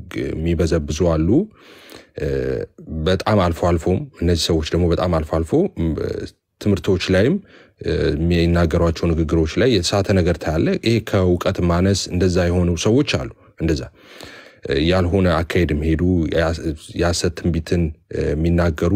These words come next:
እንደዚህ እንደዚህ አሉ። ሌላ ደግሞ ጥልቅ ያለ ይሄ የጨለማው መንግስት ውስጥ ያሉ ስ-፣ ደግሞም አሉ።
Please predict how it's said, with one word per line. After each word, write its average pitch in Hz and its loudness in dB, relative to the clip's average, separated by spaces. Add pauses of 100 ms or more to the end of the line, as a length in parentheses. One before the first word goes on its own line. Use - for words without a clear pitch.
እንደዚህ 113 2
እንደዚህ 104 2
አሉ። 85 2 (760)
ሌላ 131 2
ደግሞ 127 4 (340)
ጥልቅ 127 2 (120)
ያለ 98 -2 (240)
ይሄ 104 2 (280)
የጨለማው 98 2
መንግስት 87 -2
ውስጥ 104 -2
ያሉ 101 0
ስ-፣ 95 -4
ደግሞም 165 2
አሉ። 78 -2